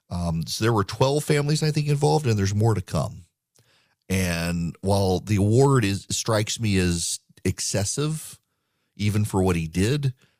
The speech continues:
do keep in mind that there are about a dozen people involved here, not just one family. All right, eight seven seven, nine seven three, seven four two five.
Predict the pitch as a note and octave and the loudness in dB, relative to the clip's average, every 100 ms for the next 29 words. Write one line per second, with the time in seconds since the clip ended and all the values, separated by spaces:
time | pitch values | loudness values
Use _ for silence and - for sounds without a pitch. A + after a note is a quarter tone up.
0 | _ - F2 A#2+ B2+ C3+ B2+ A#2+ B2 A2 | _ -12 -4 -4 0 0 4 4 4 2
1 | F2+ F2 D#2+ G2+ G2+ G2 F2+ E2 G#2 F#2 | 2 0 0 2 2 2 0 0 0 0
2 | E2+ D#2+ F#2+ - D2 C#2+ D#2+ D#2+ - D2 | -2 -4 -6 -6 -6 -4 -4 -4 -6 -8
3 | C#2+ D2 F2+ E2+ F2 E2 E2 D#2 C#2+ C#2 | -8 -4 -6 -4 -6 -6 -4 -4 -4 -8
4 | - - F2 _ _ _ B2+ C#3+ A#2+ G2 | -8 -14 -18 _ _ _ 0 0 -2 -6
5 | - - - _ A#2 C3 - C#3 B2+ A#2+ | -8 -8 -12 _ -4 -2 -2 -2 -2 -2
6 | B2 B2 A2+ A2 G#2+ G#2+ G2+ G2 F#2+ A2 | -2 0 0 0 0 0 0 -2 0 0
7 | A#2+ A2+ A2+ G2 F#2 G2+ G2 G2 F#2 G#2+ | 0 0 -2 -2 -2 -2 -2 -4 -2 0
8 | G#2 | 0